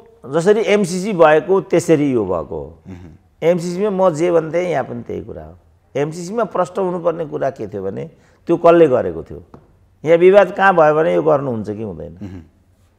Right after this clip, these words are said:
Speaker 1: यहाँ विवाद हो। अब यसमा पनि यो कसले गरेको, पहिलो प्रश्न यही नै छ। अब अहिले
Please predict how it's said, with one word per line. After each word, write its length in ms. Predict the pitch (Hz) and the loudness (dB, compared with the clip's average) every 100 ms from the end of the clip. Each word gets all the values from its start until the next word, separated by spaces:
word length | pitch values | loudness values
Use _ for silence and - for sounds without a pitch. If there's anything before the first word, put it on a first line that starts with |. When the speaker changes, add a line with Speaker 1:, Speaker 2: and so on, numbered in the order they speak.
| _ _ _ _ - | _ _ _ _ -10
Speaker 1:
यहाँ 140 | 120 113 | -8 -6
विवाद 360 | 101 90 85 | -6 -6 -8
हो। 180 | 92 110 | -6 -8
अब 80 | 127 | 2
यसमा 340 | 208 170 202 214 | 2 4 2 2
पनि 340 | 220 233 254 - _ | 2 0 0 -6 _
यो 80 | 170 | -2
कसले 300 | - 170 165 | 6 6 8
गरेको, 360 | 135 98 87 87 | 4 0 -6 -6
पहिलो 320 | - 160 156 | 0 2 2
प्रश्न 280 | 147 123 147 | -4 -8 -8
यही 220 | 127 107 | -8 -6
नै 180 | 90 80 | -8 -12
छ। 100 | - 80 _ _ _ 147 | -18 -20 _ _ _ 2
अब 100 | 180 | 6
अहिले 520 | 185 190 214 208 | 6 8 6 6